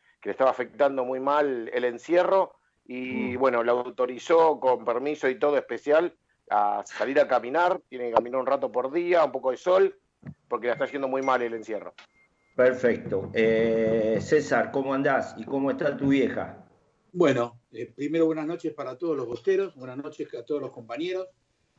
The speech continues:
Speaker 3: La vieja anda bien, no tiene, no tiene fiebre, no tiene ninguna sintomología. Eh, lo único que quiso, se quiso hospitalizar una noche y la pararon en el seco y, y bueno, lo que se hereda no se roba, ¿no?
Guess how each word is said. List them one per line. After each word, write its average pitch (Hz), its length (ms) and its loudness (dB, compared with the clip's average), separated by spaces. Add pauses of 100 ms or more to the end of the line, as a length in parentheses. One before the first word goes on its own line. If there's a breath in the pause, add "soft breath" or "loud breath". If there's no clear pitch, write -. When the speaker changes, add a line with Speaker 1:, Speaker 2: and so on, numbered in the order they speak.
(120)
Speaker 3:
La 117 120 -8
vieja 143 260 -2
anda 135 180 -4
bien, 175 340 -4 (640)
no 120 140 -10
tiene, 117 760 -10
no 110 100 -10
tiene 123 220 -4
fiebre, 147 380 4
no 120 120 -6
tiene 120 260 -6
ninguna 110 640 -8
sintomología. 113 920 2 (720 soft breath)
Eh, 117 640 0
lo 117 100 2
único 135 200 0
que 120 80 -2
quiso, 127 480 0
se 110 140 -10
quiso 110 200 -4
hospitalizar 120 360 -2
una 113 140 -6
noche 147 460 0 (580)
y 110 140 -6
la 110 140 -8
pararon - 380 -6
en - 140 -8
el - 60 -16 (160)
seco - 340 -4
y, - 760 -8 (760)
y 113 80 -6
bueno, 110 360 2
lo 107 120 -2
que 113 80 4
se 139 160 4
hereda 139 220 8
no 120 100 -2
se 120 160 -4
roba, 98 320 -6
¿no? 113 240 -12